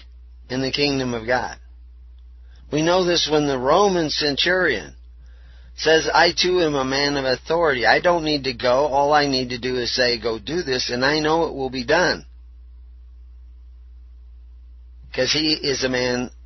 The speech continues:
of authority over others, and, and he is also a man under authority.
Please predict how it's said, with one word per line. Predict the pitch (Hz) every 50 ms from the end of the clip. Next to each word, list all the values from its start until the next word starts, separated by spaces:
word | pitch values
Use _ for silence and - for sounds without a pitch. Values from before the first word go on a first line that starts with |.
| - - - - - - - - -
of | 123 123 120
authority | 123 120 - 151 165 170 160 143 131 131 120
over | - 117 117 110 120 -
others, | - 147 170 165 160 156 151 - -
and, | - 123 120 117 117 117 117 113 - - - - - - -
and | 113 117 117 117 120 117 117 117 113 - - - - - - - -
he | - - 135 135 135
is | 120 107
also | - - 127 131 123 - 131 127
a | 123 120
man | 113 113 110 113 113 113 -
under | 139 170 196 196 165 147 123
authority. | 104 95 - - 107 98 90 78 71 67 65